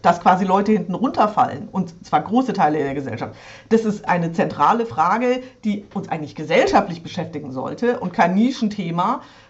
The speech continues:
ähm, das dann die Menschen beschäftigt, die eben überproportional viel Care-Arbeit leisten. Das sind dann aber, und das ist eben das eine, ist die gesamtgesellschaftliche Frage, aber es beschäftigen sich eben vor allem Menschen damit, und das sind in erster Linie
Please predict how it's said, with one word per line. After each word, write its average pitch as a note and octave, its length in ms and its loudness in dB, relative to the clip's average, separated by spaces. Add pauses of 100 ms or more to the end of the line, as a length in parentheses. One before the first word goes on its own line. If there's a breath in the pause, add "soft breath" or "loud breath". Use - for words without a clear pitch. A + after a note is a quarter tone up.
(120)
ähm, G#3 600 0
das G#3+ 240 0 (200)
dann G3+ 200 2
die C4 260 0
Menschen F#3+ 400 -4
beschäftigt, - 480 -6
die G3+ 140 -10
eben F3+ 160 -8
überproportional F3+ 760 -6
viel - 140 -14
Care-Arbeit C3 460 -8
leisten. G#2 500 -16 (960 loud breath)
Das D4 220 -2
sind C#4 120 -4
dann A3+ 120 -4
aber, A3+ 420 2
und F3 100 -8
das F#3+ 140 -8
ist F3+ 100 -16
eben D#3 160 -10
das E3 100 -12
eine, D#3 140 -6
ist D#3 120 -14
die D3+ 40 -10
gesamtgesellschaftliche G#3 920 -6
Frage, G#3+ 360 -2
aber B3 380 4
es - 80 -10
beschäftigen G#3 480 -6
sich G3 240 -8
eben E3+ 140 -8
vor E3+ 120 -4
allem D#3+ 280 -6
Menschen B3 320 -4
damit, A3 280 -2
und E3+ 140 -10
das F3 100 -12
sind E3+ 140 -10
in D#3 140 -12
erster F#3 320 -4
Linie D3 400 -8